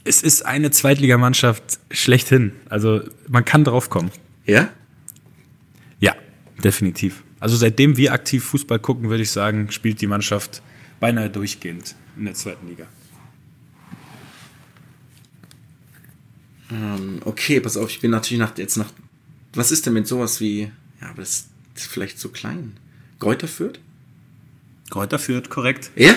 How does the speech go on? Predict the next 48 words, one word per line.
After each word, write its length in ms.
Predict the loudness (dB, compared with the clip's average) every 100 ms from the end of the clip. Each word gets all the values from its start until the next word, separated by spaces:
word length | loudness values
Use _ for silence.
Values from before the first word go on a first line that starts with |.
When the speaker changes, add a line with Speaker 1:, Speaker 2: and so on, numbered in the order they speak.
| 4
Speaker 1:
Stark. 340 | -4 0 0
Speaker 2:
Yes. 640 | 2 6 6 6 2 0 -4 _ -20 -20 -4
Speaker 1:
Ja. 180 | -4 -4 -18 -6
Speaker 2:
Yes. 600 | 2 6 8 8 4 0
Speaker 1:
Okay, 160 | -2 -6
da, 100 | -8 -14
da, 100 | -18 -16
ich 200 | -14 -4
hab, 260 | -4 -4 -6
da 100 | -2
hab 80 |
ich 80 | -2
dir 100 | -2
nicht 140 | -4 -2
zugetraut. 540 | -4 -4 -8 -10 -14 -20 -20 _ -20 -20 -20 _ -20 -20 0
Richtig, 320 | 2 2 -8 -14 -8
richtig 220 | -6 4
Speaker 2:
Geil. 220 | 8 8
Speaker 1:
gut, 120 | 4
dass 140 | 0 -6
du 60 |
sowohl 180 | -6 -4
den 120 | -4
zweiten 340 | -4 -4 -4 -2
als 180 | -2 -2
auch 80 |
den 80 | -4
ersten 300 | -4 -6 -4
genannt 260 | -4 -4 -4
hattest. 420 | -6 -8 -10 -12
Speaker 2:
Aber 180 | -4 -4
Fürth 220 | 6 6 6
hätte 160 | 2
ich, 180 | 0 0
Speaker 1:
War 80 | 6
Speaker 2:
das 60 |
hätte 120 | 6 6
ich, 60 |
das 220 | 4 6
Speaker 1:
fantastisch. 60 | 6
Speaker 2:
hab 60 | 6
ich 100 | 8
nur, 240 | 8 6
das 80 | 4
hätte 120 | 4
ich 80 | 4
niemals 420 | 4 4 4 2
gesagt, 520 | 2 2 2 -4 -10